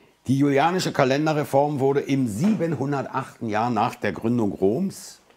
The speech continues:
das ist nach moderner Zeitrechnung im Jahre sechsundvierzig vor Christus, per Dekret durchgeführt. Und dem neuen Kalender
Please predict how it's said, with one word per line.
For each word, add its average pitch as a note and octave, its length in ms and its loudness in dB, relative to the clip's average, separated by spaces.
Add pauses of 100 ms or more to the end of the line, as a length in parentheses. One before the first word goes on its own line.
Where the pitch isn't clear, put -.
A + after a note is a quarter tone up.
(540)
das F2 160 -10
ist - 240 -8
nach F#2 120 -4
moderner G2 460 -2
Zeitrechnung G2+ 640 -8
im F2 100 -8
Jahre E2+ 260 -4
sechsundvierzig - 800 -8
vor F2+ 220 -4
Christus, - 800 -8 (260)
per A2 200 0
Dekret G#2+ 600 -4
durchgeführt. - 680 -6 (560)
Und A#2+ 220 0
dem G2 160 -2
neuen E3+ 260 2
Kalender F#2+ 600 -4